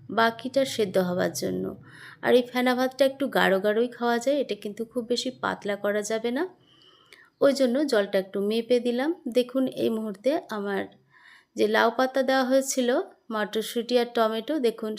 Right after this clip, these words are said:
সেদ্ধ হয়ে এসছে, আর ফেনাটাও অনেকটা গাঢ় গাঢ়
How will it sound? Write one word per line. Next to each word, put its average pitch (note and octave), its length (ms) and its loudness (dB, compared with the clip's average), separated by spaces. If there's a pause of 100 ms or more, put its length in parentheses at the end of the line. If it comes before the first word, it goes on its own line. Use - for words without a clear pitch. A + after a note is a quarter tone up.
সেদ্ধ A3 240 -2 (120)
হয়ে A#3 220 4
এসছে, B3+ 260 0 (800)
আর F#3+ 120 0 (100)
ফেনাটাও A#3+ 500 -2 (100)
অনেকটা G#3 340 -2 (120)
গাঢ় F#3 280 2
গাঢ় G3+ 160 0